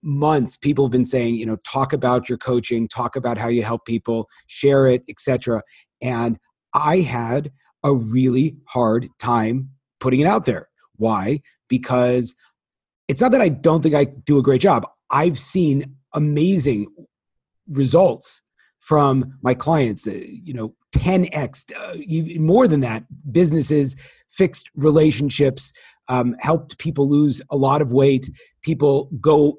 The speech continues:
on the path of, of making goals and fulfilling their goals, all of these things. I know I do it. And I've been in the coaching space long enough to know that there's a lot of people that don't really deliver. And the ones that do really deliver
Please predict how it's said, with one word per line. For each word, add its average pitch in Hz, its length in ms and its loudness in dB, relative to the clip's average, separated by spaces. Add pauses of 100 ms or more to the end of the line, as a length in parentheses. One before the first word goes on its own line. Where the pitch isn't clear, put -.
on 143 200 0
the 135 80 -2
path 143 420 -2
of, 120 280 -2
of 123 180 -6
making 151 380 -2
goals 139 360 2
and 120 180 0
fulfilling 165 440 0
their 143 160 2
goals, 127 400 0 (320)
all 180 160 4
of 196 100 4
these 151 160 0
things. 135 280 0 (320)
I 175 80 0
know 226 180 6
I 170 80 4
do 147 240 4
it. 92 140 -4 (500)
And 147 340 -2
I've 165 160 2
been 175 120 2
in 160 80 0
the 143 40 -2
coaching 165 320 0
space 147 300 0
long 156 200 2
enough 139 140 0
to - 60 -4
know 143 100 4
that 139 120 2
there's 143 160 4
a 131 60 0
lot 139 200 2
of 156 80 0
people 160 280 0
that 135 160 0
don't 156 280 2 (160)
really 143 220 4
deliver. 135 440 4 (360)
And 151 100 2
the 143 60 2
ones 175 220 2
that 143 120 2
do 214 180 6
really 165 200 6
deliver 143 400 4